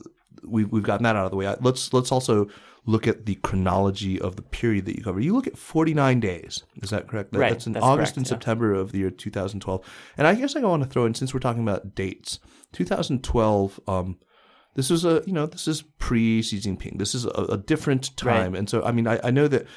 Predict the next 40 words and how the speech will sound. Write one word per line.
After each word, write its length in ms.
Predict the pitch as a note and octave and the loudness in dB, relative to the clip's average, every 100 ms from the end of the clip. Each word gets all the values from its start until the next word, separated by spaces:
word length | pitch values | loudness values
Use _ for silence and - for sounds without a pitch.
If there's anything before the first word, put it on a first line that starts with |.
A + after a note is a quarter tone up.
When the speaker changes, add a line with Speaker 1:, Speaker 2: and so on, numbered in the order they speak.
| - _ | -20 _
Speaker 1:
when 480 | A2 A2 G#2+ G#2+ G#2 | 0 4 4 2 2
there 140 | G#2+ | 2
have 100 | G#2 | 2
been 140 | A2+ G#2 | 0 0
articles 480 | G#2+ A2+ A#2 G#2 | 2 2 0 -2
written 160 | G#2+ G#2 | -4 -2
in 180 | F#2+ F#2+ | -2 -2
recent 460 | C3 E3 - F#2+ - | -2 -2 -4 -4 -2
months, 640 | F#2+ F#2 F#2 - - - _ - | -2 -2 -4 -8 -10 -10 _ -6
um, 300 | F#2+ F#2 F#2 | -4 -4 -8
reiterating 920 | - G2 G#2 A2 A2+ G#2+ G2 F#2+ F#2+ - | -8 -2 2 2 4 2 2 -2 -6 -4
the, 200 | F#2+ - | -4 -4
the 140 | G#2 | -6
King, 480 | F2+ - G#2 G2+ G2+ - | -6 -4 -2 -2 -4 -6
Pan, 200 | G#2+ G2+ | -4 -2
and 160 | F#2 | -2
Roberts 380 | G2+ D3+ G#2 - | 2 2 2 -2
paper, 400 | - F2+ - F#2+ | -8 -8 -4 -4
they, 120 | F#2+ | -2
a 60 | G2 | 0
lot 200 | G2 G2+ | 0 -2
of 60 | G#2+ | -2
them 60 | |
get 140 | G2+ - | -6 -6
shouted 400 | - G#2 F#2+ F#2 | -4 -2 -2 -2
down 240 | G#2 G#2 | -2 -2
as 140 | F#2+ | -4
being 140 | G2 F2+ | -6 -6
totally 260 | G#2 F#2+ | -6 -4
irrelevant 480 | F#2+ G2 G2 F#2+ - | -2 0 0 -2 -8
to 220 | - E2+ - | -10 -10 -6
our 160 | - - - - | -8 -8 -14 -6
present. 540 | - C3+ A2 E2+ - _ _ _ - _ - | 0 0 -2 -8 -12 _ _ _ -20 _ -10
Uh, 160 | F2+ | -8
that, 220 | F#2 F#2 F#2+ | -4 -6 -4
that, 180 | F#2 | -6
that, 200 | G2+ F2+ | -4 -4
that 260 | G2+ F#2+ F#2+ | -4 -4 -4
this 180 | F#2+ - - | -6 -6 -4
isn't 400 | G2+ G2+ F#2 | -4 -2 -6